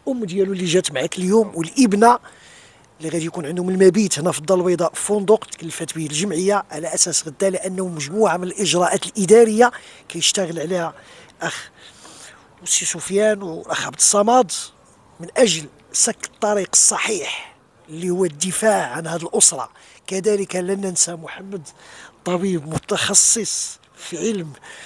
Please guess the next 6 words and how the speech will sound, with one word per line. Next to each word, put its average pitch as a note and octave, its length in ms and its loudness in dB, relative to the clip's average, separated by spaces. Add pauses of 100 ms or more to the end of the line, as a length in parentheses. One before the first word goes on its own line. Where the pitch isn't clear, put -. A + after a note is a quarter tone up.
(280)
الأمور D#3 800 2
النفسية A3+ 460 2
والعصبية G3+ 580 2
إذا F#3+ 200 -2
صح - 200 2
التعبير، F#3 520 0